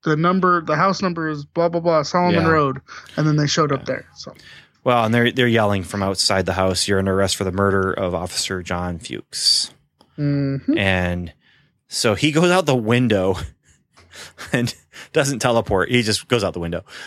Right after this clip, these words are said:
Speaker 2: Um, did they start shooting at the house?
Speaker 1: I, I think so.
Speaker 2: I think, and this is where I'm wondering, is this, is his mom and dad, are they, are they gonna die here?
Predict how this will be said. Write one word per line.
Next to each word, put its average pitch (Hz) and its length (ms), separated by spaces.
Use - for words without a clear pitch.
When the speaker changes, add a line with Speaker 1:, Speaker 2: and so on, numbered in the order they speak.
Speaker 2:
Um, 95 400
did 127 140
they 240 160
start 311 260
shooting 175 320
at 165 80
the - 80
house? - 500
Speaker 1:
I, 226 200
I 220 100
think - 360
so. - 440
Speaker 2:
I 226 180
think, - 600
and 170 120
this 214 200
is 208 60
where 175 160
I'm 139 200
wondering, 131 360
is 131 240
this, - 260
is 131 140
his 151 120
mom 123 380
and 110 100
dad, 104 340
are 90 120
they, 117 120
are 127 140
they 110 140
gonna 92 160
die 87 260
here? - 340